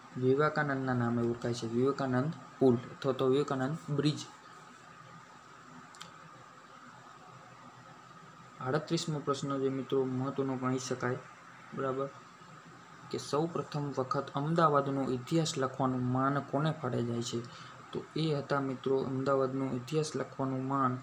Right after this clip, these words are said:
મિત્રો, મગનલાલ વખતચંદને જાય છે. એટલે કે મગનલાલ વખતચંદે સૌ પ્રથમ વખત અમદાવાદનો ઇતિહાસ લખેલો હતો. અને એ જે મગનલાલ વખતચંદ છે,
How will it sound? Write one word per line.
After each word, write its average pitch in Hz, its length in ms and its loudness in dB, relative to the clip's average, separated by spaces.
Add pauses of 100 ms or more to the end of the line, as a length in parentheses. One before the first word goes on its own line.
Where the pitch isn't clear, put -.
(300)
મિત્રો, 131 220 -2
મગનલાલ 135 640 0
વખતચંદને 135 1000 0
જાય 123 260 2
છે. 123 180 -2
એટલે 120 320 -4
કે 131 60 -6
મગનલાલ 135 560 -2
વખતચંદે 135 600 0 (880)
સૌ 156 120 4
પ્રથમ 143 280 -2
વખત 131 360 0
અમદાવાદનો 131 560 4
ઇતિહાસ 143 380 -2
લખેલો 127 400 2
હતો. 120 200 -6 (320)
અને 135 140 -4
એ 139 100 4
જે 143 100 0
મગનલાલ 143 560 2
વખતચંદ 147 600 -4
છે, 147 260 0